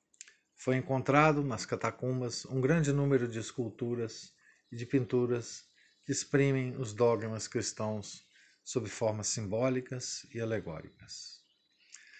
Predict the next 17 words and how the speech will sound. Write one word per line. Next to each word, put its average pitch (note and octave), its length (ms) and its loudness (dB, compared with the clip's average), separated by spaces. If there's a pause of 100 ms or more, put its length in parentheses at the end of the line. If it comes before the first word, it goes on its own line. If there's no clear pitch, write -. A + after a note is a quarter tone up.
(220)
No C3+ 140 0
começo, D3+ 680 6
a C#3+ 60 2
maioria C#3+ 440 8
dos C#3+ 200 2
lugares B2+ 520 4
de B2 80 -6
sepultura, B2 800 -2 (460)
de A2+ 80 -6
refúgio A#2+ 720 2 (400)
e B2+ 60 -12
de C3 120 2
culto A#2+ 540 -2 (400)
pertencia A#2+ 880 -2 (300)
aos A#2 240 -2
patrícios A2+ 720 -2
romanos. E2+ 760 -10